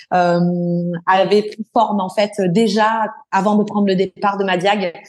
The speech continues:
C'était pour moi le moyen de, d'aller de l'avant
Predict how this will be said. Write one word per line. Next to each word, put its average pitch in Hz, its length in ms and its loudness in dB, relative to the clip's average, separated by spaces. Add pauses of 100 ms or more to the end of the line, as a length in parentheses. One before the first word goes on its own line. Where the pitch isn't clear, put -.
(160)
C'était 214 280 0
pour 220 180 0
moi 226 240 2
le 208 100 2
moyen 214 560 0
de, 180 220 0
d'aller 202 260 0
de 196 100 2
l'avant 196 440 0